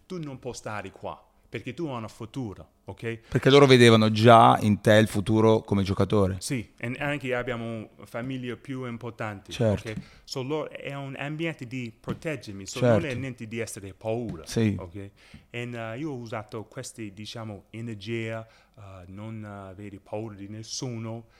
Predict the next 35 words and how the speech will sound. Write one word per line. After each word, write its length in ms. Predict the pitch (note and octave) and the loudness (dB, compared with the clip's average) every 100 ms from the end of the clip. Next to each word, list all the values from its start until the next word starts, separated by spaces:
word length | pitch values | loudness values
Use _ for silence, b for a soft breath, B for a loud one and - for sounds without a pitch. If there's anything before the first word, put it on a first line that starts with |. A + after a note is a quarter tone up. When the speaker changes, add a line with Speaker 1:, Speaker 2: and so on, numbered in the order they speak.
| B B - | B B -12
Speaker 1:
proprio 320 | C#3 C#3+ C3+ | -8 -6 -8
dentro 440 | G#2+ A#2 A2+ A#2 G#2 | -12 -12 -12 -12 -14
il 80 | F2+ | -14
gioco 380 | A2 C3 G#2+ | -12 -12 -14
di 160 | F#2 G#2 | -16 -12
basket. 520 | A2 A2 - - - _ _ - | -10 -12 -14 -20 -20 _ _ -14
Ok. 120 | G#2+ | -14
Speaker 2:
Ok. 140 | - | -10
Speaker 1:
E 380 | G2 F2+ F#2 F#2+ | -8 -8 -8 -10
io 140 | A2+ C3+ | -12 -12
sono 220 | - G#2 | -14 -16
stato 360 | - G2+ - G2+ | -14 -14 -12 -14
un, 260 | G2 G2 | -12 -14
un 160 | F#2 G2 | -14 -14
giocatore 540 | F#2+ G#2 G#2+ G2 G2 | -12 -12 -12 -10 -10
molto 300 | F#2+ G2 - F#2+ | -12 -14 -16 -16
conosciuto 580 | G#2+ G#2 - F#2+ G2+ | -12 -12 -12 -14 -14
di 200 | F2+ F#2 | -16 -14
mio, 360 | F#2 G2 F#2+ F2+ b b b F#2+ | -12 -10 -12 -14 b b b -20
eh, 40 | F2+ F2 D#2+ E2 E2+ | -18 -18 -18 -18 -18
aggressività, 760 | E2+ - D#2 D#2+ G#2+ A2 G#2+ | -18 -18 -18 -12 -10 -8 -10
Speaker 2:
Sì. 160 | G#2+ G#2 | -4 -4
Speaker 1:
eh, 340 | F#2 F2 E2+ - | -4 -8 -16 -20
intensità. 720 | E2+ - E2+ F2 G#2+ A2 G#2+ | -20 -20 -20 -12 -8 -6 -8
Speaker 2:
Sì. 260 | G#2 A2+ G2 G#2+ _ | -10 -10 -10 -12 _
Speaker 1:
E 180 | F#2+ F2 F2 | -20 -18 -14
ho 140 | F2 | -14
cominciato 800 | - G#2+ G2 - G2+ - F#2+ F#2 | -14 -16 -14 -14 -14 -14 -14 -14
veramente, 540 | E2+ F#2+ G2+ F#2 - | -14 -14 -14 -18 -18
eh, 300 | F#2 F2+ F2+ | -16 -14 -16
duemilatré 800 | E2 G2+ G#2+ G#2+ G2+ - G#2+ F2 _ _ | -14 -12 -10 -10 -12 -12 -12 -12 _ _
con, 300 | - F2+ F2 E2 | -18 -16 -14 -16
eh, 40 | D#2+ | -16
Chicago 440 | - F#2 F#2 F#2+ | -16 -12 -10 -10
Bulls. 400 | G2 G2 D2 _ | -10 -12 -14 _